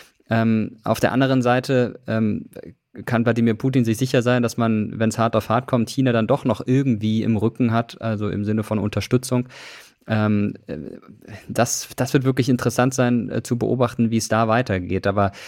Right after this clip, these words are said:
ähm, ich, ich glaube schon, dass wir uns darauf einstellen müssen, dass wir wieder ein, ähm, ein Hochrüsten haben, ähm, auf allen Seiten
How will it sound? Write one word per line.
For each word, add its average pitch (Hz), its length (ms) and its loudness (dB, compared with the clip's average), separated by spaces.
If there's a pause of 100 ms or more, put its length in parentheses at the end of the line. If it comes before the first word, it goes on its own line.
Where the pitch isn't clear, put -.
(260)
ähm, 101 340 2
ich, 92 240 -2
ich 113 100 -4
glaube 123 260 2
schon, 160 220 2
dass - 140 0
wir 117 60 0
uns 113 100 -2
darauf - 180 -2
einstellen 123 460 2
müssen, 135 320 -2
dass 120 220 -2
wir 113 120 0
wieder 113 220 0
ein, 101 400 -2 (260)
ähm, 71 540 -20
ein 98 200 -8
Hochrüsten 123 600 0
haben, 131 460 0 (120)
ähm, 107 300 -4
auf - 160 -6
allen 120 280 0
Seiten 127 480 0